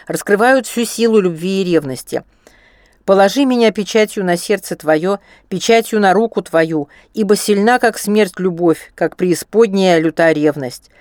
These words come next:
Стрелы её, стрелы огненные, пламень Господень. Многие воды не смогут погасить любовь, и реки не зальют её". Куприна, великого знатока и певца любви,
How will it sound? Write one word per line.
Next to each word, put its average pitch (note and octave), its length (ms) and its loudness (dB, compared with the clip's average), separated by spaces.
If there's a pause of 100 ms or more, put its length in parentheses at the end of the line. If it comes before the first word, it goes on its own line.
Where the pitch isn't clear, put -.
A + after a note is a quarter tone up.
(140)
Стрелы A3+ 500 4
её, F3 320 2
стрелы F3+ 380 0
огненные, E3+ 720 0
пламень D#3+ 440 0
Господень. C#3+ 640 -2 (420)
Многие A3+ 440 2
воды A3 300 2
не G#3 140 0
смогут F#3+ 380 -2
погасить D#3 480 -2
любовь, D3+ 440 -2
и D3+ 160 -8
реки D#3 260 -4
не C#3 120 -10
зальют C3 420 -6
её". B2+ 320 -10 (1400)
Куприна, A#3 600 2
великого G#3+ 520 0
знатока A#3+ 500 2
и G#3+ 60 2
певца F#3 360 0
любви, F#3 460 -4